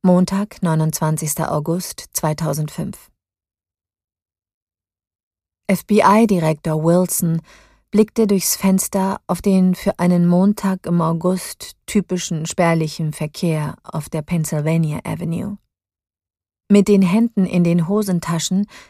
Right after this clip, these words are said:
während die Sonne sein von Natur aus gerötetes Gesicht erhellte,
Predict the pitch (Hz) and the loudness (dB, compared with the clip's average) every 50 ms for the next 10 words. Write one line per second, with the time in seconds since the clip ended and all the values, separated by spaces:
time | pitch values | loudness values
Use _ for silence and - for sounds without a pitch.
0 | _ _ _ _ _ _ _ 170 175 170 160 160 160 151 - 165 160 160 175 170 | _ _ _ _ _ _ _ 4 4 4 4 2 0 0 0 -2 2 4 4 6
1 | 175 175 170 165 165 160 156 170 165 165 165 165 - - 180 165 160 160 160 151 | 6 4 4 2 2 0 0 0 0 2 0 -2 -2 -2 -2 0 0 0 -2 -4
2 | - - - 202 196 185 175 - - - 170 170 165 - - - 170 160 180 175 | -6 -4 0 0 0 2 0 0 0 0 0 0 0 -2 -4 -4 -4 -2 0 0
3 | 180 - 170 170 - 170 160 - - 170 156 156 196 196 - - - - 170 160 | 0 0 -4 -6 -6 -6 -6 -6 -6 -6 -2 -2 -2 -4 -4 -6 -6 -4 -2 0
4 | 170 180 175 165 170 180 180 185 | 0 0 0 -2 -2 -2 -4 -4